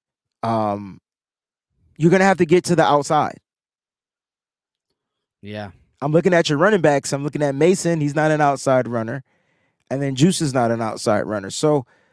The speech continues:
Speaker 1: you might not have the edge up on running.
Speaker 2: Maybe not. Yeah. I was looking at my team trying to figure out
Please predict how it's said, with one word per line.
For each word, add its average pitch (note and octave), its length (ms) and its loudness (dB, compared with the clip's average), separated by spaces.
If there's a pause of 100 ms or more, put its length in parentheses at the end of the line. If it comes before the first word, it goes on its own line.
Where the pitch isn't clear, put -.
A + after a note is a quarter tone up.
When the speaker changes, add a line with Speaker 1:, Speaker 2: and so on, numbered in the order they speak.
(140)
Speaker 1:
you D#3+ 140 -2
might E3+ 340 0
not D#4 240 -2
have F#3+ 260 2
the C#3+ 180 0
edge B2 240 -4
up G#2+ 240 -2
on A2 300 -10
running. F2+ 400 -10 (460)
Speaker 2:
Maybe B2+ 220 -10
not. B2+ 320 -4 (240)
Yeah. A#2 320 -2 (240)
I D#3 140 6
was A#3+ 200 2
looking F3+ 240 -4
at C3+ 100 -4
my E3+ 280 2
team D3+ 320 -12
trying D3+ 220 -6
to C3+ 60 -10
figure C#3+ 300 -8
out C3+ 280 -2